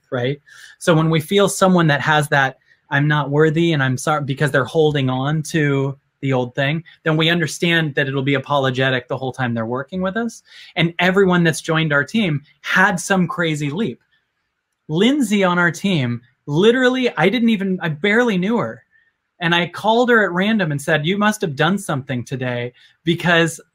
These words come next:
I feel like calling you and offering you a job." And she said, "This morning I quit my job. I have no money. I have no idea what I'm doing." But because she leapt first,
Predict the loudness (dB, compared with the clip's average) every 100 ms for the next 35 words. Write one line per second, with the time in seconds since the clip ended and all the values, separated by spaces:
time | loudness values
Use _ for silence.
0 | -2 -2 -2 0 2 2 -2 -4 0 2
1 | 2 0 0 -2 -2 -4 -4 -4 -2 -2
2 | -4 -6 -6 -4 -2 -2 -2 0 2 2
3 | 0 0 0 2 2 4 6 6 4 2
4 | 0 2 2 2 0 0 0 0 0 0
5 | -2 -2 -4 -6 -8 -14 _ -20 -8 -4
6 | -2 0 -2 -4 -4 -2 -2 -4 -10 -2
7 | 0 0 -4 -12 -16